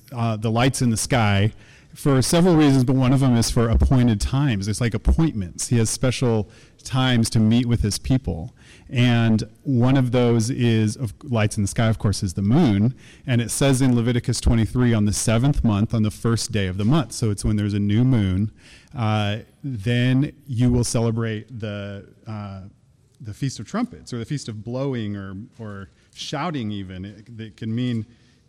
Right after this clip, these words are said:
uh, different things like that. And it says, uh, the Lord's, this is Leviticus twenty-three twenty-three. The Lord spoke to Moses, saying, 'Speak to the people of Israel, saying,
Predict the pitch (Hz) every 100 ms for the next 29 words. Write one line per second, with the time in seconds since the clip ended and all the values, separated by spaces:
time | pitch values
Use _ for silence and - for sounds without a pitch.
0 | _ - 113 107 98 135 123 139 120 113
1 | 107 104 120 120 - 113 110 - - 123
2 | 113 110 110 104 98 101 - - _ _
3 | _ _ _ _ _ _ _ _ _ _
4 | _ _ _ _ _ _ _ _ _ -
5 | 131 147 165 147 - 147 160 160 143 123
6 | 135 139 123 - 135 131 131 135 123 -
7 | 117 127 151 151 151 123 120 143 143 -
8 | 135 139 - 131 120 127 123 110 - 113
9 | 110 107 - - 160 170 202 156 - 165
10 | 147 139 120 131 127 117 107 101 - 113
11 | 113 110